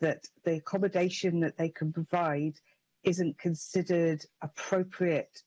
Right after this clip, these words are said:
in terms of the Homes for Ukraine visa scheme. So, um, in Consular, actually within the same team that I work, we have,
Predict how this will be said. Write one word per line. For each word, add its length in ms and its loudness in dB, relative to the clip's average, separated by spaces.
in 140 2
terms 480 0
of 120 0
the 80 -2
Homes 260 0
for 120 -6
Ukraine 760 0
visa 320 2
scheme. 420 0
So, 540 2
um, 380 0
in 200 2
Consular, 640 0
actually 300 -2
within 220 2
the 80 0
same 280 0
team 280 0
that 120 0
I 160 2
work, 400 0
we 200 2
have, 380 -2